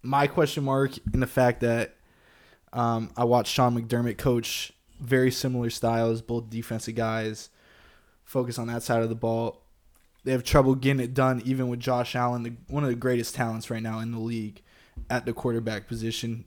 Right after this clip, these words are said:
Aging Aaron Rodgers, what does he have left in the tank? More of a question mark. And then, you know,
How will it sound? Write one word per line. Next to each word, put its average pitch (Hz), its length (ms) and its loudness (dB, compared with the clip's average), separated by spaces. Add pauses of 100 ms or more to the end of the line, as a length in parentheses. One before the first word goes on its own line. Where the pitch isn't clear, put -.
Aging 139 380 2
Aaron 123 260 -2
Rodgers, 117 580 -4
what 123 160 -4
does 127 160 -2
he 131 120 -2
have 123 220 -2
left 117 280 -8
in 113 100 -8
the 101 80 -10
tank? 110 540 -4 (800)
More 127 160 2
of 113 80 -2
a 110 40 -2
question 117 460 -2
mark. 113 320 -4 (100)
And 120 180 -4
then, 113 360 -4 (800)
you 123 100 -4
know, 117 300 0